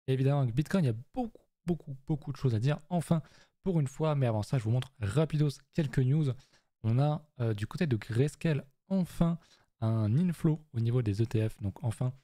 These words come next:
euh, de l'argent qui rentre et qui ne sort plus. On savait que Grayscale, il y avait énormément de ventes,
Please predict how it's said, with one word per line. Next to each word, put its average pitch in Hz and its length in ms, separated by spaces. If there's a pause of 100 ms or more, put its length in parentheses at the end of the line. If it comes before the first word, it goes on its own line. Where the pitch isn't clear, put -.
(220)
euh, 98 60
de 95 100
l'argent 113 300
qui 104 260
rentre 139 340
et 113 60
qui - 160
ne 92 100
sort - 300
plus. 180 180 (360)
On 107 80
savait 113 280
que 110 120
Grayscale, 104 420
il 104 40
y 95 40
avait 95 160 (140)
énormément 120 480
de 107 80
ventes, 113 260